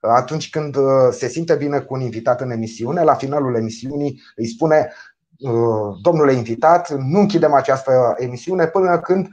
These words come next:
nu ne promiteți că, uh, veți reveni în emisiunea noastră." Așa procedez și eu cu dumneavoastră acum și sunt sigur că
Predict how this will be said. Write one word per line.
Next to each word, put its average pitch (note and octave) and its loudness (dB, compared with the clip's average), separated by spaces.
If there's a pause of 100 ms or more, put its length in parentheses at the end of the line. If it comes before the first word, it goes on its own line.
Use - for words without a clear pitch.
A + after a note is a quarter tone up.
nu E3+ -4
ne F3 4
promiteți D#3 -2
că, D3 6 (180)
uh, C3 2
veți C3+ 0
reveni C#3+ 2
în C#3 -2
emisiunea C3 -2
noastră." G2 -6 (160)
Așa C#3+ 0
procedez C#3 -2
și - -4
eu C#3+ 0
cu C#3 -6
dumneavoastră B2+ -4
acum E3+ 0 (140)
și C#3+ -16
sunt D3 -6
sigur D#3 -2
că D3 6